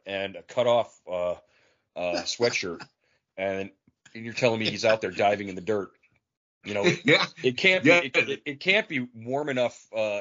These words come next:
Speaker 1: you know, or it can't be cold enough for him to need a sweatshirt out there. <laughs>
Speaker 2: No, yeah, and he still got, the, yeah, I don't think s-, I, that's just his look, I think, <laughs> you know.
Speaker 1: He's, he's just built differently, I think. <clears throat>
Speaker 2: <laughs> Yeah,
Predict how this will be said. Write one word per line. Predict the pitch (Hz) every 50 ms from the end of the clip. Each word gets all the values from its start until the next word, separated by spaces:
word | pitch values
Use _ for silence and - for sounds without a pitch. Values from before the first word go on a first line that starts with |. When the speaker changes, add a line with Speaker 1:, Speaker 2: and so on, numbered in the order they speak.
| - 92
Speaker 1:
you | 107 113
know, | 110 95
or | 95 98 104 101 101 _
it | 104 113 104 98
can't | - 170 170
be | 143 117
cold | - - 131 156 143 131
enough | 117 110 107 -
for | - 107
him | 110 104
to | 98 98
need | 104 113 127 131 117 95
a |
sweatshirt | - - - 131 127 127 - 98 92 90
out | 87 82 - -
there. | 85 - - _ _ 127
<laughs> | - _ - -
Speaker 2:
No, | 180 214 - - 220 165 233 226 -
yeah, | - 151 214 - -
and | 127 156 165 143
he | 131
still | 131 - - 147 147
got, | 147 160 143 143 139 _ _ _ -
the, | - - 151 175 220 - 131
yeah, | - 147 160 151 139 139 - -
I | 120 190
don't | 214 175 156 -
think | - 175 160 160 156
s-, | - - _ _ 196 220 - _ -
I, | 127 - - - _ - - -
that's | 147 185 - - - _ _
just | - - 185 170 - -
his | 151 160 139 123 107
look, | 127 135 131 123 - -
I | 98 95
think, | 95 98 92 87 85 - -
<laughs> | - 226 302 - - -
you | 131 131 120 - -
know. | - 131 139 139 - - -
Speaker 1:
He's, | 139 143 139 - - - 143 139 - - -
he's | - 175 190 196
just | - 175 151 - -
built | - 127 131 135 - -
differently, | 107 107 95 - 90 87 87 87 85 82
I | 82
think. | - 85 80 76 - - - - _
<clears throat> | _ -
Speaker 2:
<laughs> | 151 160 - - - - _ _ _ _ _ _ _ _ - 127 139 - - - 131 - - - - - - - - - _ 151 180 - -
Yeah, | 135 127